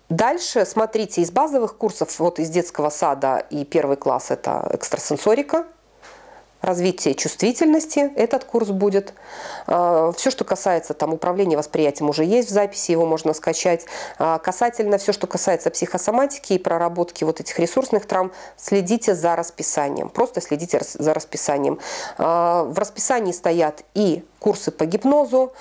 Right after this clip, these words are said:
и добавятся курсы по спиральной динамике, чтобы человек понимал вообще, как, куда идём и каким образом имеет выстраив-, имеет смысл выстраивать вокруг себя бизнес-процессы, а, взаимоотношения там и так далее.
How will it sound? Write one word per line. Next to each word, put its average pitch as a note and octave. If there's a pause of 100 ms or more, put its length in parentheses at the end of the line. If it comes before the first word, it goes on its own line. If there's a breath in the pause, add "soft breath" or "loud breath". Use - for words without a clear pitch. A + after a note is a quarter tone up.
(500 loud breath)
и B3+ (320)
добавятся F#3
курсы -
по F3
спиральной B3+
динамике, G3
чтобы F3
человек G3
понимал F#3
вообще, D#3+
как, -
куда E3
идём D#3
и D3
каким F#3
образом D#3+
имеет D#3+
выстраив-, D#3+
имеет E3+
смысл E3
выстраивать D#3
вокруг D3+
себя D3+
бизнес-процессы, G3 (460 loud breath)
а, E3
взаимоотношения F3+
там E3
и E3
так E3
далее. D3